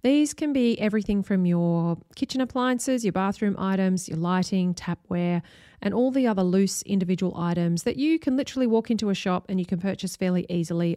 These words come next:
over the counter as a retail customer. However, they can also encompass finishes such as bathroom tiles or flooring finishes and other applied finishes.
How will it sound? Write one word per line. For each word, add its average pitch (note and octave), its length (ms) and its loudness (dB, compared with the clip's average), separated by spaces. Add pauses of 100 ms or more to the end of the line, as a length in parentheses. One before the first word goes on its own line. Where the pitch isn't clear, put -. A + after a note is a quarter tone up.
over A3 220 0
the F3+ 100 -2
counter D#3+ 540 -6
as F3 140 -4
a E3+ 40 -2
retail E3 380 -6
customer. E3+ 560 -6 (760)
However, C#4 400 2
they C#4 140 0
can C#4 160 -2
also E4 360 -2
encompass A3+ 480 -4
finishes G3+ 560 0
such - 260 -8
as G3 140 0
bathroom B3+ 480 -2
tiles E3+ 480 -6
or F#3 100 -4
flooring B3+ 420 0
finishes D#3+ 580 -6
and F#3 140 -2
other G#3 320 0
applied F3+ 380 -6
finishes. - 580 -8